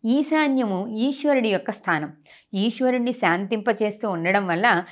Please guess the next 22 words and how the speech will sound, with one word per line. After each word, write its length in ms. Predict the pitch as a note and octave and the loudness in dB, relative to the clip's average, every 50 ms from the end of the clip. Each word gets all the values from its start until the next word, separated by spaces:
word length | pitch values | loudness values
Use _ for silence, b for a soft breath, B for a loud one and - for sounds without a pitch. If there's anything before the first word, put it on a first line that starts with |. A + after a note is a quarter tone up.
| B B B B | B B B B
లక్ష్మీ 440 | G#3+ G#3+ B3 A#3+ - - F4+ F4+ F4 E4 | 0 2 2 0 -2 -6 -2 0 2 2
అనుగ్రహం 500 | C#4+ A#3 G3+ E3 F#3+ F#3+ E3+ F3 D#3+ D3 | 2 2 0 0 -2 -2 -2 -2 -4 -2
కూడా 200 | F3 D#3 E3 G#3+ | 0 0 0 2
కలుగుతుంది. 500 | - F#3+ D#3 D3 D3 C#3 - D#3+ D#3 - b b b b b b | 2 0 -2 -2 -6 -10 -12 -14 -16 -16 b b b b b b
ఇలా 220 | B3+ C#4 D4+ F4 E4+ | 2 4 4 4 4
మీరు 480 | D4+ D4+ C#4+ C#4 B3 G#3 F#3+ G#3+ G#3+ B B B B | 4 2 0 0 2 0 0 -2 -4 B B B B
ఖచ్చితంగా 440 | C4+ C4 C4 - C#4+ C#4 D#4+ D4 D4+ | -6 -6 -6 -4 -2 -2 0 2 2
ఒక 140 | D4 C#4+ C#4+ | 2 2 2
నెల 220 | B3 A#3 A3+ A#3 | 2 2 4 4
రోజుల 340 | A#3+ A#3+ B3 C4 B3+ C4 D4+ | 4 4 4 2 2 2 0
పాటు 260 | D4 C4 C4 A#3+ B3 | 2 2 2 2 0
చేసి 340 | - - A#3 A3 A#3 A#3 C#4 | 0 2 2 2 2 2 -2
చూడండి. 480 | A#3 B3+ A#3+ A3 A3+ A3 G#3+ A3 A3 b b b b b | -2 -2 0 0 -2 -2 -4 -8 -10 b b b b b
ఇంట్లో 320 | A#3 A#3+ C4 B3+ C#4+ D4+ D4 | -2 -2 0 0 2 2 2
ఉన్నటువంటి 540 | C#4 C4 B3 B3 A#3+ A3+ A3+ A#3 A#3 A3 B3 | 2 2 0 0 0 0 -2 -2 -2 -2 -2
మార్పులు 540 | A3 G3 F#3 F#3+ G#3+ A#3+ - - C4 A#3 G#3 | -2 2 2 4 2 2 2 0 -2 0 0
ఎన్నో 240 | G3 F#3+ F#3+ G3+ G#3+ A#3 | 0 0 0 2 2 2
కనిపిస్తాయి. 560 | A#3+ A3+ E3+ D#3+ - E3+ - - G3 - - _ _ - | 2 0 0 -2 -4 -8 -8 -8 -10 -10 -10 _ _ -2
అంటే 240 | G3+ G3 G3 B3 C#4 C#4+ C#4 B B B B G3 | -2 0 0 0 -2 -2 -4 B B B B 6
ఆర్థిక 440 | F3+ F3+ F#3 G3 G3 F#3+ B3 B3 | 6 6 6 4 2 0 0 0
ఇబ్బందులు 480 | A#3+ A#3 A#3 F#3+ F3+ G#3+ G#3+ G#3+ A3 A3 | 2 0 0 0 0 -2 0 0 -2 -2
తొలగిపోవడం 640 | G#3 G#3 E3+ D3+ D#3+ F#3 F#3+ G#3 F#3 F#3 F3+ F3+ | -2 -2 -2 -2 -2 -2 0 2 2 4 2 0